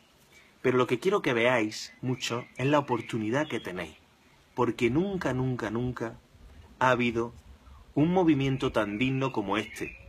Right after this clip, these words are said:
el despertar de toda una provincia que está con vosotros. Y si no lo veis, entonces sí tenéis un enemigo. Nos veremos en los juzgados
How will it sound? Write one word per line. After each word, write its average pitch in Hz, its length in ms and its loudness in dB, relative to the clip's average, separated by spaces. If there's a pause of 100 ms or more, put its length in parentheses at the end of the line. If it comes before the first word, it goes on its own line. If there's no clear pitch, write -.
(580)
el 127 220 4
despertar 123 680 0
de 120 180 0
toda 160 300 2
una 135 200 -2
provincia 120 600 -2
que 101 100 -10
está 127 360 -4
con 107 180 -6
vosotros. - 480 -6 (1500)
Y 143 80 -4
si 120 160 0
no 131 100 4
lo 147 120 6
veis, 110 240 0 (1040)
entonces 120 360 -4
sí 131 100 -2
tenéis 110 300 -2
un 98 100 -6
enemigo. 90 360 -4 (1000)
Nos 117 180 2
veremos 120 340 2
en 101 60 -2
los 139 100 4
juzgados 98 420 0